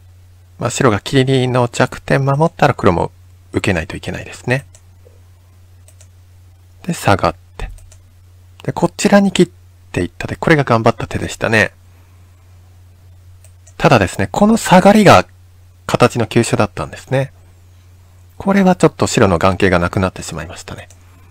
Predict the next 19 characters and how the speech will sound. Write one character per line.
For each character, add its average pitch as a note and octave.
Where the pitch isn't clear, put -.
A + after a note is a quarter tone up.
な C3+
の G#2+
で、 G2
こ D#3
こ -
で G3
は、 A2+
こ G3
こ G#3
が G3
急 F3
所 -
だ D3
っ -
た E2+
ん E2
で -
す -
ね。 C#3